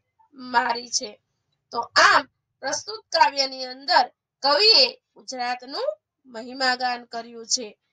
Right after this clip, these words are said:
અનેક ક્ષેત્રમાં આગળ પડતું એ ગુજરાત કવિ કહે છે કે, "મારી છે, મારી છે." તો આમ અહીં કાવ્ય પંદર ગુજરાત મોરી મોરી રે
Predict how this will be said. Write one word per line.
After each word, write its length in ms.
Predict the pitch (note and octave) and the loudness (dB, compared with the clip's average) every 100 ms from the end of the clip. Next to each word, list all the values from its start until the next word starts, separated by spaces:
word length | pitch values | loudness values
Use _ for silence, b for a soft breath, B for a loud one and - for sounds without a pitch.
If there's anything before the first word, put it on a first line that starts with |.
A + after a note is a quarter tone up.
| _ _ _ - | _ _ _ 0
અનેક 280 | B3+ D4+ F4 | 4 6 6
ક્ષેત્રમાં 720 | - E4+ C#4+ C#4+ D4 C#4+ C#4 | 4 2 -2 -4 -4 -2 -2
આગળ 360 | C4 B3+ C4+ C4+ | 0 -2 -2 -6
પડતું 520 | C4 B3+ B3+ C4 B3 _ _ | -8 -12 -12 -16 -16 _ _
એ 100 | - | -12
ગુજરાત 560 | G#3+ B3+ D#4+ F#4+ E4+ B3 _ _ _ | -10 -10 -4 4 6 6 _ _ _
કવિ 240 | - A3+ A#3+ | -2 -2 -2
કહે 300 | - C#4+ G4+ | -6 -4 -4
છે 320 | G#4 F4 C4 - _ _ _ | -4 -4 -4 -8 _ _ _
કે, 140 | C4 D4+ C5 - _ _ | 4 6 4 0 _ _
"મારી 520 | A3+ A#3 A3+ C4+ E4 | -10 0 4 4 2
છે, 220 | D#4+ F4+ G4+ B4+ _ _ _ | -4 -6 -6 -8 _ _ _
મારી 420 | C4+ A#3 A#3 A#3+ | -6 2 2 2
છે." 280 | G#3+ A3+ G#3 _ _ _ _ _ _ | -4 -4 -6 _ _ _ _ _ _
તો 100 | C#4 C4 - | -4 -2 6
આમ 320 | D4 C#4+ - _ _ - | 6 6 0 _ _ -4
અહીં 380 | F4+ F4+ B3 - _ _ _ _ _ _ - - | -2 0 -4 -6 _ _ _ _ _ _ -20 -2
કાવ્ય 320 | A#3 A#3+ D4+ | 0 2 2
પંદર 460 | D4+ G4 G4 D#4 A#3+ _ A3+ | 2 0 2 -2 -2 _ -20
ગુજરાત 420 | A#3 B3+ C#4+ D4+ - | -12 0 2 2 -2
મોરી 320 | C4 C#4 D#4 | -10 -8 -8
મોરી 380 | D#4+ F#4+ B4 A#4+ | -8 -2 0 -2
રે 160 | D4+ | 0